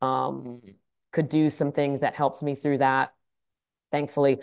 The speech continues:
But then I was like, "Well, I gotta, I gotta do something with this energy. I gotta help." So that was when Adopt Ment was born, adoption,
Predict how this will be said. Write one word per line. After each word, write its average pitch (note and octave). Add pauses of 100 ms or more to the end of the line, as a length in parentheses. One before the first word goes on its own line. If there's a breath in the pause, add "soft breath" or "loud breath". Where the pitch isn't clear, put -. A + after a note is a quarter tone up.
(120 loud breath)
But -
then F3
I E3+
was D#3
like, D3
"Well, D3
I D3
gotta, C#3
I C#3+
gotta C3+
do C3
something C3+
with C3+
this B2+
energy. C3
I C3
gotta C3
help." B2+
So C#3
that C3+
was C3+
when C3
Adopt B2+
Ment C3
was B2
born, B2+
adoption, B2+